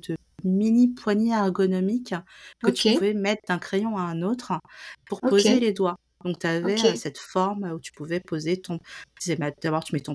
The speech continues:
Speaker 1: pouce, après tu mets ton index, après tu mets ton, ton majeur et ça
Speaker 2: Mmh mh.
Speaker 1: incitait à tenir le crayon d'une certaine manière.
Speaker 2: Ok.
Speaker 1: Et je sais que, moi, je sais que j'ai appris à tenir un crayon comme ça.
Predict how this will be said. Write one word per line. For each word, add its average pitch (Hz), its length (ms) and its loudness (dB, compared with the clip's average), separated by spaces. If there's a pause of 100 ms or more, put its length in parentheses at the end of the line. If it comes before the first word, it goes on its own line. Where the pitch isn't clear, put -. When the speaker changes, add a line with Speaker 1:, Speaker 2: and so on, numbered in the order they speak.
Speaker 1:
pouce, 196 260 -2
après - 160 -10
tu - 140 -16
mets 147 60 -6
ton 147 140 -6
index, 160 460 -2
après 160 200 -8
tu - 160 -8
mets 160 140 -6
ton, 147 920 -6 (440)
ton 165 100 -4
majeur 170 540 0 (120)
et 156 100 -6
ça - 220 -2
Speaker 2:
Mmh 196 140 4
mh. 233 120 6
Speaker 1:
incitait 190 720 -4 (180)
à 151 160 -2 (220)
tenir 202 480 0 (120)
le 175 260 -6
crayon 196 320 -2
d'une 190 160 2
certaine 196 360 -2
manière. 165 360 -2 (500)
Speaker 2:
Ok. 208 200 0
Speaker 1:
Et 185 80 6
je 196 160 6
sais 269 440 0
que, 165 640 -2 (100)
moi, 180 340 2
je 254 140 0
sais 240 160 -2
que - 80 -6
j'ai 156 100 -6
appris 147 240 -6
à 165 60 -4
tenir 208 300 -2
un 160 80 -2
crayon 196 280 -4
comme 165 200 -6
ça. 233 200 -4